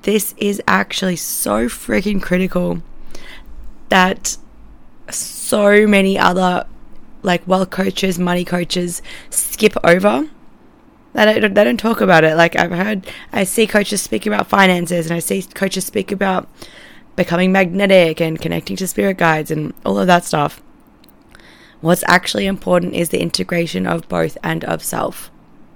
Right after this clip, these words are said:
Like, it's important to know that you're coming from a loving place in yourself, a loving place in everyone around you, so that you attract more from that place.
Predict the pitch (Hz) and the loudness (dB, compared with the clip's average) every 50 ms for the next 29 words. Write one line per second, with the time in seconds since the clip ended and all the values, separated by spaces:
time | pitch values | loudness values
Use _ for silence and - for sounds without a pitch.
0 | - - _ _ _ _ _ _ - _ _ _ _ _ _ - _ _ - - | -20 -20 _ _ _ _ _ _ -20 _ _ _ _ _ _ -20 _ _ -20 -20
1 | - _ _ _ _ - _ _ _ _ - _ - - - - 165 170 165 - | -20 _ _ _ _ -20 _ _ _ _ -20 _ -18 -8 -6 -4 -4 -4 -4 -4
2 | - - 165 - - 180 175 170 - 175 175 170 170 180 - - 175 170 165 165 | -4 -4 -4 -2 -4 -4 -4 -4 -2 -2 0 0 -2 -4 -4 -4 -4 -2 -2 -2
3 | 165 165 165 165 160 - - - 160 165 - - - 87 82 80 82 - - - | 0 0 0 0 -2 -2 -4 -4 -4 -4 -4 -4 -4 -4 -4 -4 -4 -6 -10 -14
4 | - - - - - - - 180 180 170 175 170 170 185 185 180 - - 175 165 | -16 -16 -14 -14 -8 -2 0 2 2 6 6 6 8 6 4 4 2 0 0 0
5 | 160 - - - - 160 170 180 175 170 165 170 190 180 - 175 170 160 165 170 | 0 -4 -6 -6 -4 -2 0 0 2 2 2 2 2 0 -2 -4 -2 -2 -4 -6
6 | - - - - - - - - 202 185 180 175 175 180 180 180 - 180 180 175 | -8 -10 -16 -16 -18 -16 -10 -4 -2 0 0 0 0 0 -4 -4 -4 -4 -2 -2
7 | 165 - - - 170 165 165 175 170 170 170 170 165 160 165 165 170 180 190 190 | -2 -4 -4 -2 -2 -2 0 -2 -2 -2 -2 -2 -2 -2 0 2 2 2 0 -2
8 | - 170 156 151 147 151 160 - - - - _ - - _ _ - _ _ _ | -2 -2 -2 -2 -4 -4 -8 -10 -16 -20 -20 _ -20 -20 _ _ -20 _ _ _
9 | _ _ _ - - - - 185 180 180 180 175 165 165 160 165 165 - - - | _ _ _ -12 -6 2 2 4 4 4 2 2 2 2 2 0 0 -2 -2 -4
10 | 165 170 - - - - - 175 175 90 85 - - - 92 - - - - - | -4 -6 -6 -8 -12 -10 -8 -6 -4 -4 -4 -6 -6 -6 -4 -2 -4 -4 -4 -6
11 | - - - - - - - - - | -6 -6 -6 -6 -8 -10 -12 -12 -14